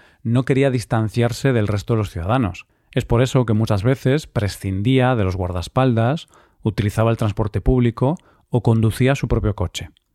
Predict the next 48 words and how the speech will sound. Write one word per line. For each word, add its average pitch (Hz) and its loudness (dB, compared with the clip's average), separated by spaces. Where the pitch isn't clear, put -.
Él 147 4
decía 143 4
que - -4
era 123 2
necesario 120 2
tener 107 -2
el 113 -2
coraje 117 -2
de 101 -2
salir 104 -2
del 101 0
búnker 117 2
del 101 0
gobierno 113 2
y, 127 0
como 127 4
cualquier 131 2
persona 131 2
corriente, 127 2
irse 131 0
una 127 4
tarde 110 0
al 87 0
cine. 87 -2
¿Por 123 2
qué? 131 0
Pues, 110 0
según 113 2
él, 123 2
para 104 -2
que 98 -4
no 110 2
se 131 0
le 131 4
embote 123 2
a 104 -2
uno 127 2
la 101 -2
humanidad. 90 -4
Ahora 151 6
que 139 2
conocemos 127 2
un 120 0
poco 120 0
mejor 113 0
a 101 -2
nuestro 101 -4
protagonista, 131 0